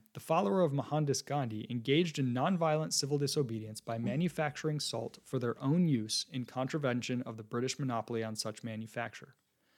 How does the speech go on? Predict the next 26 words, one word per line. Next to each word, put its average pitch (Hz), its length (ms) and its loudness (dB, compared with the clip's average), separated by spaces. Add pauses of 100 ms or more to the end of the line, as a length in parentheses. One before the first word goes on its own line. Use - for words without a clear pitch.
(320)
The - 60 -6
British 214 320 6
administration 165 640 4
and 131 140 0
army 127 440 -2
responded 165 540 2
with 117 140 0
mass 139 360 0
imprisonments 143 680 -2
and 117 120 -6
shocking - 540 -4
brutality. 117 600 -6 (720)
It 156 40 0
is 160 100 2
difficult 220 400 6
to - 120 -4
understand 160 600 2
this 110 80 -2
behavior 110 580 -10
on 120 100 -6
the 117 40 -2
part - 340 0
of 135 100 -8
the 131 60 -6
highly 156 360 0
moralistic, 165 640 0